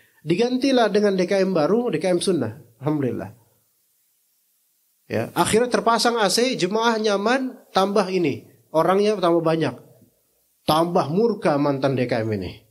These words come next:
Murka. Oh, kesel ngelihat, oh, iri, hasad kemudian karena kok D K M baru berhasil menghadirkan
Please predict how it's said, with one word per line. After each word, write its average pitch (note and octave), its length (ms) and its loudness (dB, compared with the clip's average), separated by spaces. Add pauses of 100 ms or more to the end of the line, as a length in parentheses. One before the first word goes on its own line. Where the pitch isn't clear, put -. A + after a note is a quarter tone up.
(840)
Murka. E3+ 640 -2 (1040)
Oh, C4 320 0
kesel D#3 320 2
ngelihat, D3 400 -2
oh, G3+ 160 2
iri, F3 400 0
hasad E3 480 0
kemudian D#3 480 -2
karena D#3+ 400 -2 (560)
kok C#3+ 160 -12
D A#2+ 80 -6
K C3+ 160 -2
M C3 80 0
baru C#3 240 0
berhasil B2+ 400 -2
menghadirkan B2+ 640 -4